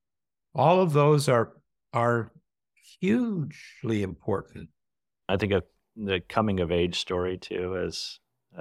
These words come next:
Speaker 2: as a model.
Speaker 1: Yeah.
Speaker 2: Mystic Pizza. Did you see that one?
Speaker 1: And yeah, absolutely. But I mean, so it's, it's, it's really, uh, I mean, I, you know, teach at Fuller, and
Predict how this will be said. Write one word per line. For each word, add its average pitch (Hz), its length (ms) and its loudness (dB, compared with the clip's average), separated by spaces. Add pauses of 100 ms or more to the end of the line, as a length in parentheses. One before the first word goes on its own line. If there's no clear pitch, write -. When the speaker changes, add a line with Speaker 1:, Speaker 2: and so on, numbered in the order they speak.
(120)
Speaker 2:
as 78 180 -4
a 85 60 -4
model. 82 520 -4 (500)
Speaker 1:
Yeah. 156 260 2 (760)
Speaker 2:
Mystic 110 380 0
Pizza. 107 640 -2 (880)
Did 85 100 -10
you 87 60 -6
see 92 160 -4
that 92 240 0
one? 101 200 -4 (500)
Speaker 1:
And 156 320 0
yeah, 160 200 2
absolutely. 120 840 -2 (180)
But 135 100 2
I 143 40 4
mean, 151 220 2 (200)
so 208 160 4
it's, 185 120 2
it's, - 340 -4
it's 190 280 -2
really, 175 340 2
uh, 127 100 0
I - 20 -12 (320)
mean, 156 180 4
I, 131 260 2 (1300)
you 117 140 -6
know, 101 60 -8
teach - 320 -2
at 104 100 -4
Fuller, 127 380 4
and 104 140 -4